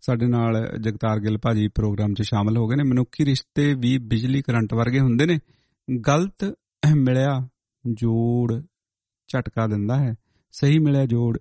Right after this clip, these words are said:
ਜ਼ਿੰਦਗੀ ਨੂੰ ਰੁਸ਼ਨਾ ਦਿੰਦਾ ਹੈ। ਸ਼ੁਭ ਸਵੇਰ ਦੋਸਤੋ, ਟੁੱਡੇ ਗਏ। ਬਹੁਤ ਵਧੀਆ ਜੀ, thank you very much। ਤੇ ਕੱਲ ਨੂੰ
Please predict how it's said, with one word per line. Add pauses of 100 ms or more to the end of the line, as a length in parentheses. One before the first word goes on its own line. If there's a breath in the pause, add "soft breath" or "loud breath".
(160)
ਜ਼ਿੰਦਗੀ
ਨੂੰ (120)
ਰੁਸ਼ਨਾ
ਦਿੰਦਾ
ਹੈ। (160)
ਸ਼ੁਭ
ਸਵੇਰ
ਦੋਸਤੋ,
ਟੁੱਡੇ
ਗਏ। (840)
ਬਹੁਤ (120)
ਵਧੀਆ
ਜੀ,
thank
you
very
much। (100)
ਤੇ (1000 soft breath)
ਕੱਲ
ਨੂੰ